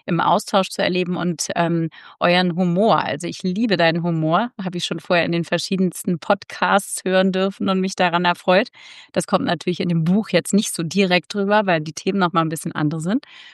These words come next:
Aber das fand ich großartig und, ähm, ja, lieben, lieben Dank, dass du da bist noch mal. Und jetzt würde ich gerne mit dir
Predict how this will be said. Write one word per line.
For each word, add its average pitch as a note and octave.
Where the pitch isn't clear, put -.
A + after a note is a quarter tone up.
Aber F3+
das -
fand F#3+
ich F3+
großartig -
und, -
ähm, E3
ja, G#3
lieben, A3+
lieben G#3+
Dank, F3+
dass F3
du F3+
da E3
bist A#3
noch A#3
mal. B3
Und F#3+
jetzt G3+
würde G3
ich -
gerne A3+
mit G3
dir G#3+